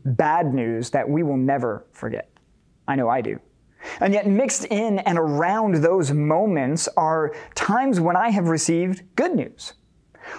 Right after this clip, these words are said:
Recently, one of those moments was the almost miraculous recovery of a newborn girl who had to be rushed to surgery. Proverbs twenty-five, verse twenty-five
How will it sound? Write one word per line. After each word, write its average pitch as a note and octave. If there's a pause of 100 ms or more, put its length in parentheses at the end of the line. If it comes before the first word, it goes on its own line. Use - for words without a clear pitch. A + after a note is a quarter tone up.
Recently, G3+
one F#3+
of D#4
those E3+
moments D#3
was D#3+
the D#3+
almost G#3
miraculous E3
recovery C#3 (240)
of D#3+
a E3
newborn G#3+
girl C#3
who D3+
had D3+
to D3+
be C#3+
rushed C#3
to C3
surgery. B2+ (1000)
Proverbs F#3+
twenty-five, E3
verse F3+
twenty-five C#3